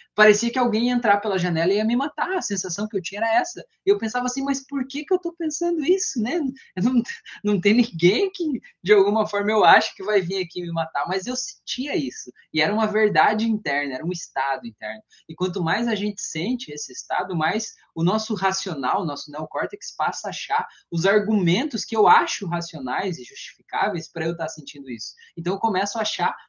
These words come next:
quais são os perigos que podem tá acontecendo pra justificar o meu estado interno. Mas o estado interno não tem a ver com as coisas que eu tô pensando, né? Da, com essas coisas que eu tô vendo como esses perigos imaginários. O estado interno é apenas um estado interno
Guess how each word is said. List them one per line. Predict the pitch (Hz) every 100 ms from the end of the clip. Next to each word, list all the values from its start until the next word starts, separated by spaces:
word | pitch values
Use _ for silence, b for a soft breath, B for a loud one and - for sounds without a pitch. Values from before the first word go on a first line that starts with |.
| _
quais | 165 160
são | 202
os | 180
perigos | - 196 196 247 175 160 -
que | 160
podem | - 147 165 165
tá | 165 143
acontecendo | - 160 139 156 170
pra | 170 165
justificar | 156 - - 170 175 220
o | 170
meu | 143
estado | - - 123
interno. | 120 110 - _ B B
Mas | 165 175
o |
estado | 208 - 208 226
interno | 208 220 233
não | 302
tem | - 339
a | 381
ver | 233 370 370 _ _ -
com | 190
as | 185 -
coisas | 170 208 190 139
que | -
eu | 143
tô | 143
pensando, | 139 131 - 120 113 110
né? | 139 151 127 123 117 120
Da, | 131 131 123 123 _ b b _
com | 175
essas | 180 190
coisas | - 180 185 165
que |
eu | 165
tô | 180
vendo | 151 165 165
como | 156
esses | 156 - -
perigos | 160 160 151 139
imaginários. | 135 135 139 113 110 113
O |
estado | 120 160 170
interno | 180 180 208
é |
apenas | 208 214 220
um | 240
estado | - 214 226
interno | 226 180 175